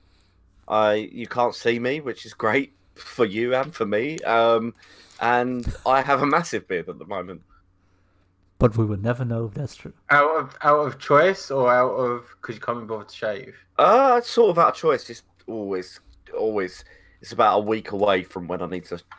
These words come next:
Speaker 1: shave it all off. When, you know, you know, when you have that beard and you start chewing it because it gets too long.
Speaker 3: Oh,
Speaker 1: I'm about
Speaker 3: I
Speaker 1: a
Speaker 3: know
Speaker 1: week
Speaker 3: what you
Speaker 1: away.
Speaker 3: mean.
Speaker 1: I'm about a week away.
Speaker 2: Yeah, so
Speaker 1: Any,
Speaker 2: for
Speaker 1: any
Speaker 2: audio listeners, you can't see it, but my beard has been growing for three years now.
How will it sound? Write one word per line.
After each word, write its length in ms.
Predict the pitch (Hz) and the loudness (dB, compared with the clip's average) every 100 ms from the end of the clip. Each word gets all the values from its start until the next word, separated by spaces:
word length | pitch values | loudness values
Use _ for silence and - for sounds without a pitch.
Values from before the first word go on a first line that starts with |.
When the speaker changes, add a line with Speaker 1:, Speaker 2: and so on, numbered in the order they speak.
| _ | _
Speaker 1:
shave 340 | - 98 90 | -6 -4 -2
it 40 | 90 | -4
all 200 | 82 87 | -4 -2
off. 260 | 85 - | -4 -6
When, 220 | 104 95 87 - - _ - | -4 -4 -6 -18 -20 _ -2
you 140 | 127 | 0
know, 60 | 135 | 2
you 160 | 139 | 2
know, 160 | 147 160 | 4 4
when 180 | 165 175 | 2 2
you 100 | 165 | 2
have 120 | 139 | 2
that 220 | 139 - | 0 -2
beard 240 | 127 107 92 | 0 0 -2
and 100 | 98 | -8
you 60 | |
start 240 | 95 107 - | -4 -4 -4
chewing 400 | - 120 101 87 | -4 -2 -2 -4
it 120 | 80 | -12
because 260 | 87 - 92 | -16 -18 -16
it 80 | 98 | -10
gets 180 | 87 - | -12 -10
too 200 | 104 95 | -8 -4
long. 320 | 92 110 131 _ _ _ - | -2 -4 -10 _ _ _ -10
Speaker 3:
Oh, 100 | 113 107 | 0 2
Speaker 1:
I'm 60 | 107 | 4
about 200 | 107 101 | 4 4
Speaker 3:
I 40 | |
Speaker 1:
a 60 | 110 | 2
Speaker 3:
know 40 | |
Speaker 1:
week 100 | 101 | -2
Speaker 3:
what 60 | 104 | -2
you 40 | 95 | -2
Speaker 1:
away. 220 | 82 95 | -4 -6
Speaker 3:
mean. 260 | 98 101 104 _ _ _ _ _ - | -12 -16 -20 _ _ _ _ _ 0
Speaker 1:
I'm 80 | |
about 240 | 107 107 92 | 2 4 2
a 20 | |
week 220 | 92 87 | 0 -4
away. 200 | 78 71 - _ _ _ _ _ _ _ | -8 -10 -12 _ _ _ _ _ _ _
Speaker 2:
Yeah, 160 | 117 117 | -4 -2
so 160 | - | 2
Speaker 1:
Any, 140 | 131 139 | 4 8
Speaker 2:
for 60 | 139 | 10
Speaker 1:
any 80 | 147 | 12
Speaker 2:
audio 180 | 147 | 12
listeners, 440 | 143 143 135 123 - | 10 8 6 0 0
you 60 | |
can't 260 | 117 127 117 | 2 4 2
see 260 | - 120 107 | -2 0 0
it, 160 | - | 0
but 160 | 113 107 | -4 0
my 160 | 117 120 | 2 2
beard 280 | 123 113 | 2 -2
has 100 | 104 | -2
been 160 | 98 113 | -10 -12
growing 240 | 101 110 | -8 -8
for 140 | 104 - | -10 -18
three 220 | - 113 | -16 -14
years 280 | 110 113 - | -14 -16 -12
now. 200 | 139 | -14